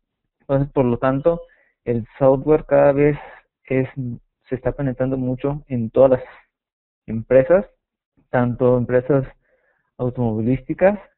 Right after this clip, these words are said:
empresas de centros comerciales, en cualquier parte ya es muy indispensable el software, por lo que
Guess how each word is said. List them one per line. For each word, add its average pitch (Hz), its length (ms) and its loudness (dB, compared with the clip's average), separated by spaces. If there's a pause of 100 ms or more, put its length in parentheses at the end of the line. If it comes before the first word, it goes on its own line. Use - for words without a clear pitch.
(180)
empresas 120 600 0
de 110 520 -6
centros 123 260 -6
comerciales, 131 580 -4 (460)
en 127 140 -4
cualquier 143 360 0
parte 156 300 2
ya 143 60 2
es 135 60 -2
muy 135 140 -4
indispensable 117 800 -4 (160)
el - 100 -16
software, 170 240 -2
por 120 140 -8
lo 113 140 -6
que 113 260 -2